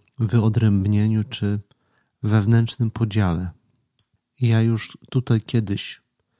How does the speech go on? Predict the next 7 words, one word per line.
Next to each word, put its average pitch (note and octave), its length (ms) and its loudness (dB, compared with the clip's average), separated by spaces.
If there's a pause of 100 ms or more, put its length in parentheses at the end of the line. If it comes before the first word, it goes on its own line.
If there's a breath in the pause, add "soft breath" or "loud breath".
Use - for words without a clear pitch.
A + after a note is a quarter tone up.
(500)
w G#2 120 -4
jednym G#2 340 0
odcinku G#2+ 640 -4 (140)
podcastu A2 880 -4 (140)
wspominałem G#2+ 680 2
o F2+ 100 0
tym, F#2+ 380 -4